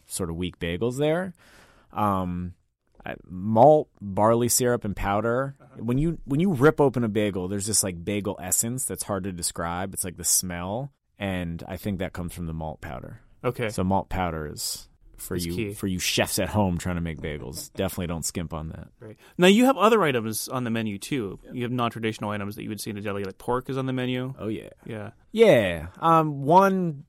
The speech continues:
Speaker 1: I mean, that's part of the reason we called it Jewish deli with
Speaker 2: Yeah.
Speaker 1: the dash, is we didn't wanna sort of be limited to not do stuff like that. Um, a-, and we just make stuff that we really like. Um, some of the women who work on the prep team were making,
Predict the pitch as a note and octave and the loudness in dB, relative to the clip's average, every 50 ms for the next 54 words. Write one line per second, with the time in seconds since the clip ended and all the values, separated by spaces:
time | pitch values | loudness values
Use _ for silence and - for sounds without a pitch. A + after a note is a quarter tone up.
0 | _ - C#3 B2+ C3 B2 B2 B2 B2 B2+ A#2 - _ - C3 B2+ A2+ G#2 G2+ G2+ | _ -2 2 4 4 4 6 6 6 4 4 2 _ 4 6 6 6 6 6 4
1 | G2+ F#2+ G2+ F2+ - G#2 F#2+ F2+ F2 E2+ F#2+ F#2+ F2+ F2 F2+ F2 D#2 - - G2 | 2 2 0 -2 -2 -2 -4 -4 -4 -4 -4 -4 -4 -4 -4 -6 -6 -6 -4 -4
2 | F2+ F2 E2+ E2+ E2+ E2+ E2+ F2 F#2 F2 D#2+ E2+ E2 F2 E2+ D#2+ D#2+ E2 E2 - | -4 -2 -4 -4 -6 -6 -8 -8 -8 -8 -8 -8 -6 -6 -6 -6 -6 -8 -8 -10
3 | - F#2 E2+ F#2+ F2+ F#2 F2 F2 F2+ F2 E2+ E2+ E2+ - - G2+ F2+ E2+ F2+ F2 | -10 -8 -6 -6 -6 -4 -4 -6 -6 -6 -6 -8 -8 -8 -6 -6 -6 -6 -6 -6
4 | F2+ F2+ E2+ E2+ E2+ E2+ D#2+ - F2 E2+ E2 D#2+ D#2 - F2 - - F2+ E2+ - | -6 -6 -6 -6 -6 -8 -8 -8 -8 -8 -8 -8 -10 -12 -12 -12 -10 -10 -10 -10
5 | - F2 E2 - F#2 F2+ F2+ F2 - _ _ _ _ _ _ _ _ _ _ - | -10 -12 -10 -10 -8 -8 -8 -8 -10 _ _ _ _ _ _ _ _ _ _ -6
6 | - - - - G2+ - - - E2 C2+ - _ - A2+ C#3 C3 C3+ D3+ F#3+ A3 | -4 -2 -2 -2 -4 -6 -10 -16 -20 -20 -20 _ -10 -6 -2 0 2 2 4 2
7 | F#3+ D#3 D#3 D#3+ - - F3+ D3 B2+ D3+ C#3+ C3+ C3 A#2 B2+ C3+ C3 B2+ A#2 C#3 | 4 4 4 4 4 4 2 4 4 4 4 4 4 4 4 4 4 4 4 4
8 | C#3+ G#2 E2 - - - - _ - - A2+ A2 G#2 G2+ G2 F#2+ F#2 F2+ F2+ F2 | 4 4 2 -2 -8 -18 -20 _ -6 -2 0 2 2 2 2 0 -2 -2 -4 -6
9 | E2+ - _ _ _ _ _ _ - - - - - - B2+ B2 B2 B2 A#2 G#2 | -8 -12 _ _ _ _ _ _ -14 -14 -10 -8 -4 0 2 2 4 2 2 2
10 | G2 A#2+ A2+ A2 G#2+ G#2 G2 G2+ A2 A2 A2 A2 G#2+ G#2 A2 G#2 G#2+ G2+ - G#2+ | 4 4 6 6 6 4 4 2 2 2 2 2 0 0 2 2 0 0 0 0
11 | F#2+ F2 - - A2+ G#2+ - - - B2+ B2+ B2+ B2+ B2 A2 G2 F#2 F#2+ G2 F#2 | -2 -2 -2 -2 -2 -2 -2 -2 -4 -2 -2 -2 -2 -2 -2 -2 -2 -2 -4 -6
12 | - G2 G2 F#2 F#2 F#2 F2+ F2+ F2 F2 | -6 -6 -6 -6 -6 -6 -8 -8 -10 -12